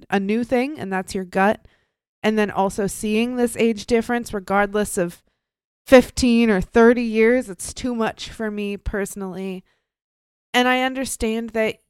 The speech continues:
you have to be up to date on your local laws. You have to know what's there for you to know what power you have in that scenario. And that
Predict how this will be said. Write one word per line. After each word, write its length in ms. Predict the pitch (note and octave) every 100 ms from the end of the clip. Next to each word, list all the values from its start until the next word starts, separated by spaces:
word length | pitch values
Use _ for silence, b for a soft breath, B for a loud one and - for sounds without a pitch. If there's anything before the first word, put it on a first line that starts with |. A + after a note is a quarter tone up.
| _
you 300 | A3+ A3 A#3+
have 340 | A#3 G#3+ G#3+ -
to 100 | B3
be 220 | A#3 A#3
up 140 | A3 -
to 120 | A3+
date 280 | G3 G#3+ -
on 140 | G#3+
your 140 | G#3 F#3
local 340 | F#3 F3 F3+
laws. 300 | F3 E3+ E3+
You 60 | G3+
have 280 | F#3+ G#3 -
to 80 | B3
know 160 | A3+ F#3
what's 260 | E3+ -
there 200 | - F#3 F3+
for 100 | G3
you 140 | F#3+
to 100 | F3+
know 180 | E3+ F3
what 220 | E3+ -
power 340 | - E3+ F3
you 180 | F3+ F3
have 220 | D#3+ E3+
in 80 | E3+
that 180 | E3 -
scenario. 680 | - F3+ F#3 F3 F2+ G#2 - _ _ _ _ _ _ _ _ _ _ -
And 480 | B3 G#3 F3+ G#3 - _ _ _
that 320 | G#3+ F#3+ -